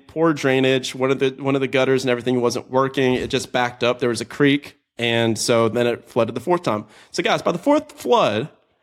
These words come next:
I was just like, "Of course it's gonna flood. It's an annual tradition." And I was traveling at that point. So I just was like, "Okay, cool. Let me call, let me call Eric. Eric will take care of it."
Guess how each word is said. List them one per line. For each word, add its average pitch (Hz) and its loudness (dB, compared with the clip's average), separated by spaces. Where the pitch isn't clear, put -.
I 165 0
was 160 -2
just 170 -2
like, 170 -2
"Of 147 -12
course 214 2
it's - -4
gonna 131 0
flood. 113 0
It's 110 -8
an 120 -8
annual 143 -2
tradition." 123 -6
And 143 2
I 143 0
was 180 0
traveling 170 0
at 113 -4
that 101 -10
point. 101 -10
So 156 2
I 143 2
just 147 -4
was 143 -4
like, 139 0
"Okay, 175 0
cool. 170 2
Let 143 0
me 160 0
call, 151 2
let 143 -8
me 147 -6
call 147 0
Eric. 117 -2
Eric 131 2
will 120 -8
take 120 -2
care 101 -2
of 90 -6
it." - -8